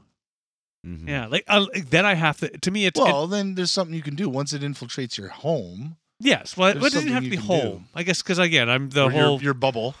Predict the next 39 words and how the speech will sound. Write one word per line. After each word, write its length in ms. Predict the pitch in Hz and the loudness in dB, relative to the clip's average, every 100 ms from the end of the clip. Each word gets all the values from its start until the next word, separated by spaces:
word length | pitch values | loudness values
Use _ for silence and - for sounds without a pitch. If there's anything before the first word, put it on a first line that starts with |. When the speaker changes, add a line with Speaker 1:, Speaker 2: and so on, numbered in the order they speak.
| - | 2
Speaker 2:
I'm 140 | 170 | 4
Speaker 1:
Well 200 | 131 170 | 8 6
Speaker 2:
the 60 | 147 | 6
float 280 | - 180 | 4 2
in 60 | 156 | 4
the 60 | 151 | 0
boat 220 | 156 151 | 2 0
type 200 | 139 127 | -4 -4
of 100 | 120 | -2
guy, 140 | 117 | -2
which 180 | 113 117 | -2 0
is, 120 | 127 - | -2 -2
A, 180 | 135 131 | 0 2
you 160 | 135 | 0
make 200 | 135 127 | 0 -4
sure 160 | - 127 | -4 -6
you're 220 | 104 135 | -4 -4
fine 280 | 123 135 113 | -4 -6 -8
first, 340 | 107 95 110 | -10 -12 -12
'cause 120 | - 107 | -12 -12
if 100 | 107 | -8
you're 100 | 127 | -6
not 200 | 120 - | -6 -6
fine, 180 | 113 | -8
you 80 | 113 | -8
can't 220 | - 123 113 | -10 -10 -8
help 180 | 117 | -8
others. 320 | 113 98 123 139 | -8 -6 -6 -2
And 280 | 175 151 | -2 -2
then, 260 | 143 180 151 | 0 0 0
yes, 380 | 170 123 98 - | -2 -2 -4 -14
you 80 | 143 | -14
can 120 | 135 | -12
certainly 300 | - 135 120 | -10 -10 -10
try 200 | 117 127 | -10 -10
to 80 | 110 | -10
help 240 | 123 113 | -12 -4
others. 380 | 156 147 90 92 | -2 -2 -6 -8
But 220 | - 117 | -6 -6